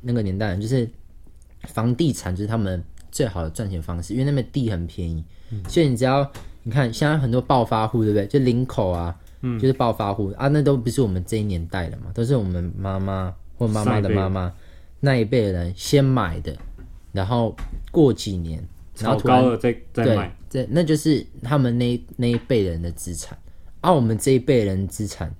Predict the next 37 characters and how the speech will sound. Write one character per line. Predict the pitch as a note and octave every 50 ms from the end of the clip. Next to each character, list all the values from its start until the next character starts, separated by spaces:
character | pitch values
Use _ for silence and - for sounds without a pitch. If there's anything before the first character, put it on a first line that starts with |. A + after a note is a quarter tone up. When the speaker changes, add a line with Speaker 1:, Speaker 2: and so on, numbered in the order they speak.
| - - - -
Speaker 1:
可 | - - G#2+
能 | G2+ G#2 A2
就 | A#2 B2+ B2+
是， | A#2+ A#2 B2+ B2+ A#2+ A2+ G#2+ - - - - - - - - -
哦 | - A2+ G#2+ G2 F#2 - - - - - - -
，N | - B2+ C3 A#2+
F | A2 G#2 - -
T | - - G#2+ G2+ G2+
啊， | F#2 F2+ F2+ F#2 - - - - - - - - -
然 | - G#2 A2
后 | B2 C3
跟 | - - B2 A#2 A#2 A#2+ A#2 - - - - - -
现 | - - D#3+ C#3+ C3
在 | A#2+ - C#3 B2 G#2+ F#2+ F#2+ - - - - - - - -
这 | - - D3 C3
些 | - C3+ B2 A#2
比 | - -
较 | G#2+ A#2 A2+ A#2 A#2 G#2+ - - - - - -
炒 | - - - A#2
得 | G#2 G#2
很 | G#2 A2 G#2+ A2
火 | - - G2+ E2+
红 | F2 F2+ F2+
的 | F2+ F#2
股 | F2+ - E2+ D#2+
票， | D#2 - G#2 F#2 D#2+ - - - - - - - -
Speaker 2:
嗯。 | G#2 F2+ F2
Speaker 1:
像 | - - B2+ B2+ B2
什 | A#2 A2 A2+
么 | G2 F#2+ F2+ F2 F2 - - - - - -
特 | - D3+ C3+ A2+
斯 | - - A#2+ A#2
拉， | A2 G#2+ G#2 G2+ F2+ - - -
你 | - G2+ G2+
有 | G#2 A2 G#2+ - -
跟 | - A2+ G2+ G#2 G2+
到， | - G#2 F#2+ F#2 E2 D#2+ -